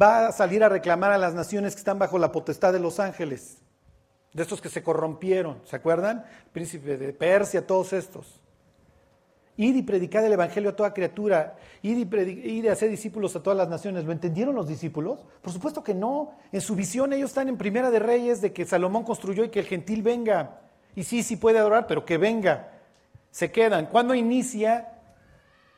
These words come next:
la predicación del evangelio fuera de Jerusalén? ¿Mandé? Fíjense lo que tuvo que traer Dios, la muerte de Esteban.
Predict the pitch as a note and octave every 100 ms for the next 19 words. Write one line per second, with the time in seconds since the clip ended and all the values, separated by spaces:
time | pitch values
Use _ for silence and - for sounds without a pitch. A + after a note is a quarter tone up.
0 | _ - E3 F3+ F3+ F#3 F3+ A3+ G#3+ F#3
1 | F3 A3 G#3 G#3+ G#3+ G3 D#3+ F#3 F3+ F#3+
2 | G#3 F#3+ - - _ _ _ _ _ _
3 | _ _ _ _ _ _ _ _ _ _
4 | _ _ _ F3 F#3 A#3+ F4+ - - -
5 | _ _ _ _ _ _ _ _ _ _
6 | - _ - A#3+ C4 A#3+ F#3+ F#3+ C4+ C#4
7 | A3+ - - F#3+ A#3+ G#3+ B3+ A3 F#3+ A#3
8 | A3+ F#3+ - A3 G#3 E3 A#2